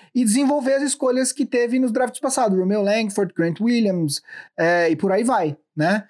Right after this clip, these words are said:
É, sobre o Heat, a gente vai falar mais, é, eu, eu, eu, eu acho que o que, é, o que pra mim vi-, ficou claro nessa série é que,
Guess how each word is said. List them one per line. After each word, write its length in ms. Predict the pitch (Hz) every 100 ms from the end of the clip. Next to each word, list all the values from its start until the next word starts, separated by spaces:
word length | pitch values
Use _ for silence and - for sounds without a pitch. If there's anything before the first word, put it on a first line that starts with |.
| - - -
É, 600 | 185 202 196 180 165 156 -
sobre 240 | 269 330
o 80 | 262
Heat, 240 | 285 349
a 20 | 202
gente 140 | 196
vai 100 | 202
falar 320 | 214 190 185 - _
mais, 400 | 175 202 294 294
é, 360 | 220 196 190 196
eu, 140 | 202
eu, 400 | - 208 202 190
eu, 580 | 196 202 196 180 165 151 - _ _ _ _ _
eu 260 | 185 190 208
acho 240 | 226 247
que 460 | 254 247 240 196 - _ _ _ _ _ _ _ - -
o 60 |
que, 100 | 139
é, 60 | 202
o 160 | 202 170
que 120 | 214
pra 180 | 208 208
mim 200 | 254 294
vi-, 160 | 233 -
ficou 300 | - 202 214
claro 260 | 220 208 196
nessa 220 | 185 175
série 440 | - 220 233 196 - - - - -
é 120 | 185
que, 440 | - 233 220 196